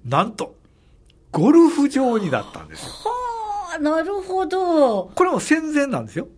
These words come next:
Speaker 1: 戦前のゴルフ場で、
Speaker 2: はあ。
Speaker 1: 十八ホールある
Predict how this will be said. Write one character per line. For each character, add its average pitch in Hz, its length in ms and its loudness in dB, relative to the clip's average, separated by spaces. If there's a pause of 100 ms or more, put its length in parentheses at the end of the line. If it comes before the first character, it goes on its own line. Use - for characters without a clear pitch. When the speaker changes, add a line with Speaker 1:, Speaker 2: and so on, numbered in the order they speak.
(200)
Speaker 1:
戦 285 540 -2
前 269 140 2 (200)
の 247 140 2
ゴ 214 180 -2
ル 220 100 0
フ 208 140 -6
場 196 300 0
で、 185 300 -2
Speaker 2:
は 160 380 -8
あ。 - 40 -16
Speaker 1:
十 294 400 4
八 262 360 -4
ホ 233 340 0
ー 151 100 0
ル 123 120 0
あ - 40 -2
る 208 180 0